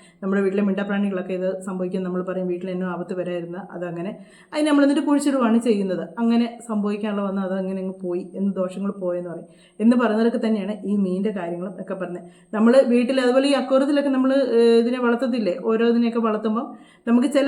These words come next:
ആപത്തുകൾ വരുന്ന ആ മീനുകളിലൂടെ ആ ഒരു ആപത്തുകളൊക്കെ പോകാറുണ്ട് കേട്ടോ. അങ്ങനെയൊക്കെ സംഭവിക്കാറുണ്ട്. അങ്ങനെയൊക്കെ ഓരോരുത്തർ പറഞ്ഞും ഞാൻ കേട്ടിട്ടുണ്ട്. ഈ,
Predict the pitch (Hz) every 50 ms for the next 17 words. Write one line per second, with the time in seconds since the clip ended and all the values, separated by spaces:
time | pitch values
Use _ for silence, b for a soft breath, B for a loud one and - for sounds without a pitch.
0 | 269 254 233 233 226 269 277 277 262 240 240 247 262 254 226 220 247 285 269 247
1 | 240 240 254 262 269 277 285 285 294 294 294 320 311 277 247 247 254 247 247 247
2 | 233 220 196 214 220 254 247 240 226 - - 262 254 - 208 196 208 220 220 214
3 | 185 175 190 190 202 196 202 196 208 226 240 240 - 285 277 269 240 208 196 196
4 | 202 202 - 220 214 202 175 160 156 151 - B B B B B B B B -
5 | 220 233 247 254 247 247 269 254 233 226 233 247 233 233 226 208 208 220 226 233
6 | 233 208 202 196 190 185 190 190 185 185 175 165 160 160 156 - - 214 208 214